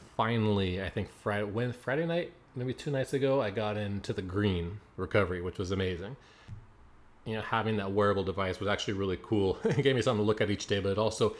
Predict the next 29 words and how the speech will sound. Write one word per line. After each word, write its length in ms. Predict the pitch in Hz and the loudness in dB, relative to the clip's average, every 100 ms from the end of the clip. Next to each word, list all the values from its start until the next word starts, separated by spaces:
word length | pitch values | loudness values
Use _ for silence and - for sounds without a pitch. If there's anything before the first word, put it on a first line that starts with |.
| - - - - | -10 -20 -12 -4
kind 100 | 110 | -4
of 80 | 85 | -2
helped 300 | 117 113 107 | -2 0 0
me 180 | 107 | 0
know 480 | 101 104 104 98 95 - - | 0 2 4 4 2 -2 -14
what 220 | - 104 110 | -2 2 2
I 80 | |
could 200 | 104 117 | 0 -2
expect 460 | 101 - - 107 - | -2 -4 -2 -2 -2
that 240 | 98 90 | -4 -4
day. 300 | 98 98 90 - - - - - - - - - - - - - | -2 -2 -2 -6 -18 -20 -20 -20 -20 -20 -20 -20 -20 -20 -16 -6
Last 360 | 98 110 - | 0 0 0
night, 180 | 120 107 | 0 0
again, 280 | 95 107 101 | 0 0 0
my 120 | 95 | 0
sleep 260 | - 117 101 | -2 -2 -2
was 140 | 95 | 0
really 220 | 101 98 | 2 2
good. 140 | 90 95 | 2 0
I 40 | |
think 120 | 110 143 | 0 0
it 60 | |
was 100 | 139 | -2
the 60 | 120 | -4
first 360 | - 117 - | -2 -2 -2
night 180 | 107 101 | -2 -2
when 120 | 95 - | -4 -6
all 160 | 107 107 | -4 -2
my, 260 | 104 87 | 0 -2